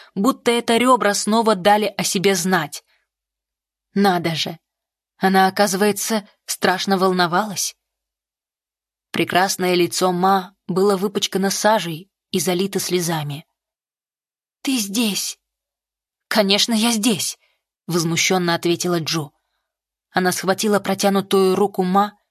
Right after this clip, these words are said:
и ласково сжала её. «Мне ради тебя с верблюда прыгать пришлось,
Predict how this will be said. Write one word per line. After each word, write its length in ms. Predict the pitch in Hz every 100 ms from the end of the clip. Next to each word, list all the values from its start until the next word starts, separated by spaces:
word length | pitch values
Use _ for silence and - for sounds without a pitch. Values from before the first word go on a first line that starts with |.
| _ _ -
и 100 | 185
ласково 460 | 202 214 - 196
сжала 360 | 180 160 185 156
её. 420 | 147 143 143 147 - _ _ _ _ _ _ _ _ _ _ _ _ -
«Мне 300 | 185 190 202
ради 200 | 196 196
тебя 480 | 202 175 185 196 _
с 120 | -
верблюда 460 | 202 190 180 190 247
прыгать 340 | - 196 190
пришлось, 500 | 190 - 202 165 -